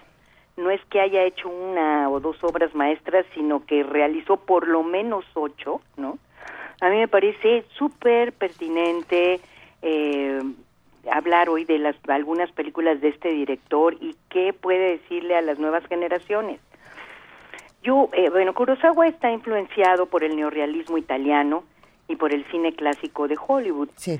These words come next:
Speaker 1: El cine de Kurosawa se decanta en dos vertientes, la denuncia social y el cine de acción. En
Speaker 2: Ujú.
Speaker 1: el primer caso encontramos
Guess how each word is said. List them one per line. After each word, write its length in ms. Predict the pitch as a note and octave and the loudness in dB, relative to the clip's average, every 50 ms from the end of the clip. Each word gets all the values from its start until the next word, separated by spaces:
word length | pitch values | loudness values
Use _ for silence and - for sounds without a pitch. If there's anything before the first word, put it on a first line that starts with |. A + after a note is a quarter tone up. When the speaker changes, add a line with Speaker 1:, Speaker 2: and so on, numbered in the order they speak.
| - _ - | -8 _ 0
Speaker 1:
El 160 | F3+ F#3 F#3 - - | 0 0 0 0 -2
cine 220 | - B3+ B3 B3 B3 | 0 2 2 2 2
de 100 | A#3+ A#3+ | 2 0
Kurosawa 800 | - A3 G#3+ G#3 G3+ - B3+ A#3+ A3+ G#3+ G3+ G#3 G3+ G#3 G#3 G3+ - | 0 -2 -2 -2 -2 0 2 4 4 4 4 4 4 4 4 2 0
se 120 | G3+ F3+ | -2 -2
decanta 680 | F3 F3+ F3 - - G3 G3+ G#3 G#3 - G#3 G3 F#3 F3 | -2 -2 -2 0 0 0 0 0 0 2 2 4 4 2
en 140 | F3 F3 F3+ | 0 -2 -4
dos 200 | F3+ F#3+ F#3+ F3+ | -4 -4 -4 -2
vertientes, 640 | - F#3+ F3+ - - G3+ G#3+ A3 A3+ - - D#3 - - - - _ _ _ _ _ - - _ _ _ _ _ | -2 -4 -4 -4 -6 -6 -4 -4 -4 -6 -10 -12 -12 -14 -18 -20 _ _ _ _ _ -20 -20 _ _ _ _ _
la 160 | - E3+ D#3+ D#3+ | 0 2 2 4
denuncia 580 | E3 E3 F3 F3+ F#3+ G#3 A3 A3 - A#3 G#3+ | 4 2 0 -2 -2 -4 -4 -2 -2 -2 -2
social 640 | - - F#3 F3+ - - A3 G#3 F#3+ G3 A#3 E4+ F4+ - - | -2 -4 -8 -8 -4 2 4 4 6 6 4 2 -2 -8 -4
y 120 | E3+ D#3 | -2 -2
el 100 | D3+ D3 - | -2 -2 -4
cine 220 | - E3+ E3 D#3+ C#3+ | -6 -4 -2 0 0
de 80 | C3+ | 0
acción. 300 | A#2+ - - - - D2+ - _ _ _ _ _ _ _ _ _ _ _ _ _ _ - | -2 -4 -6 -14 -16 -16 -16 _ _ _ _ _ _ _ _ _ _ _ _ _ _ -6
En 140 | G3+ F#3+ F#3+ | -2 0 0
Speaker 2:
Ujú. 80 | G3 | 0
Speaker 1:
el 80 | D3+ D3+ | 0 -2
primer 480 | - - E3 E3+ E3+ F#3 A3+ C4 C4+ - | -4 -4 -4 -2 0 2 2 2 0 2
caso 560 | - A#3 A#3 A#3 A3+ - - G3+ G#3 C#4+ - | 2 4 4 2 2 -2 -4 -4 -4 -4 -4
encontramos 560 | - E3 D#3 C#3+ D#3 D3 C#3+ D#3+ D#3 D#3+ E3 | -6 -6 -6 -4 -4 -4 -2 -2 -2 -2 -2